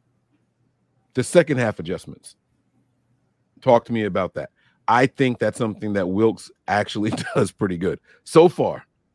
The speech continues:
so far, I think second half adjust-, wh-, it's this prevent zone shit that gets us in all the trouble. I felt like we were in that for most of this game,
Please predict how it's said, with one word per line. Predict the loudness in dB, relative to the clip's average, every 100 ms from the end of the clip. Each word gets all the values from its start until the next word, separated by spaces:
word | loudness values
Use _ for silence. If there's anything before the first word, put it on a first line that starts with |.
| _
so | -2 0
far, | 0 -2 -4 -8 _ _ _ -4
I | -2
think | 0 -2 0
second | -2 0
half | -2 -2
adjust-, | -4 -6 -6 -8 -2
wh-, | -2 -2 -20 _ _
it's | -2 2
this | 0
prevent | 0 -4 -2 2 4 2 0 _ -6
zone | 4 6 6 2
shit | -4 0 0 0 _ _ _ _ _ _ -2
that | 0
gets | 2 -2
us | -4
in | 0
all | 0
the | 2
trouble. | 2 2 2
I |
felt | 4 4
like | 4
we | 4
were | 2
in | 0 2
that | 2
for | 2
most | 0 -2 -2
of |
this | -10 -4
game, | -2 0 -2 -6